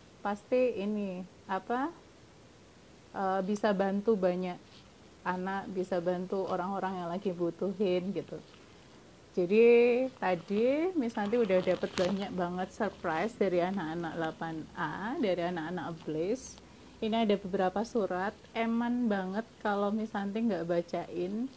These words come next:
Eh, niatannya adalah, ya, ini sebagai kenangan, bentuk kenangan kita. Jadi nanti kalau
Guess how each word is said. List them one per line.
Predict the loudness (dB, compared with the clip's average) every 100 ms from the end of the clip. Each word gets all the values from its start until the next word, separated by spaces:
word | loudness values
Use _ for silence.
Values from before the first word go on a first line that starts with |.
| -18 -20 -20 -20 -20 -20 -20 -20 -20 -6
Eh, | -2 0 0 0 -2 -4 -4
niatannya | -2 0 0 -2 -4 -20 -20 -20 -14 -4 -2 0 0
adalah, | 0 2 2 2 0 -4 -12 -20 -20 -20 -20 -20 -20 -20 -6
ya, | -4 0 0 0 0 0 0 0 0
ini | 0 -2
sebagai | -2 -2 0 -2
kenangan, | -4 -4 -4 -6 -8 -2 0
bentuk | 0 -4 -6
kenangan | -6 -6 -6 -6 -4
kita. | -6 -4 -6 -4 -4
Jadi | -4 -4 -2
nanti | -4 -4 -4 -4
kalau | -4 -4 -2 -4